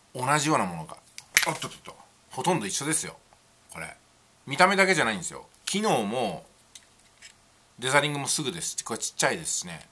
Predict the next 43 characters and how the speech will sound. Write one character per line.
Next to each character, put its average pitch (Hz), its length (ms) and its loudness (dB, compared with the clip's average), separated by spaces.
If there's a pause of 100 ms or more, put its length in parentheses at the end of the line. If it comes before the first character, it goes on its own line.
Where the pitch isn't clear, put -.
(400)
は - 80 -10
っ - 40 -14
き 170 120 -6
り 113 140 2
言 135 100 4
っ - 20 2
て 151 60 -4
AirPods 113 180 -4
以 120 60 -4
上 135 460 -4 (240)
で 107 160 -6
す。 - 180 -4 (280)
使 - 200 4
用 107 140 0
感 76 200 -10
は。 67 120 -14 (680)
で、 120 60 -8
こ - 140 -2
の 160 80 2
ぐ 165 80 4
ら 156 60 6
い 151 40 4
の 143 60 -2
箱 139 200 -4
に 139 100 -6
入 143 140 -2
っ - 40 -18
て - 100 -16
き - 100 -18
て、 87 360 -6 (220)
価 123 120 -8
格 139 260 -6
が 151 140 2
二 104 160 -6
千 143 240 -4
円 139 100 -6
し - 140 -2
な 139 80 -2
い 117 60 -6
ん - 40 -8
で 80 60 -10
す - 80 -12
よ。 - 120 -18